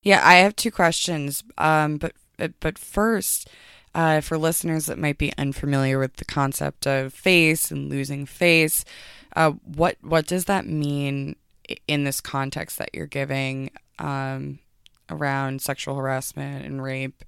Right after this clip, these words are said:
and, and families and face? What, what does face mean?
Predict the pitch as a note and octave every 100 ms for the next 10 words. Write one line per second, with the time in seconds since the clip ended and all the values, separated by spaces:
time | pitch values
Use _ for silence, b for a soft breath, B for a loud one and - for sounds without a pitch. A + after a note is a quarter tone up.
0 | - C3+ C3+ C3 C3 - - b b b
1 | b - C#3+ - D3 C3+ C3+ C3 C3 C#3
2 | C3+ C3+ C#3+ C3 C#3 - - - C3+ B2+
3 | - D#3 D#3+ E3 D#3 - - C#3+ C#3 -
4 | C#3 C3 - D3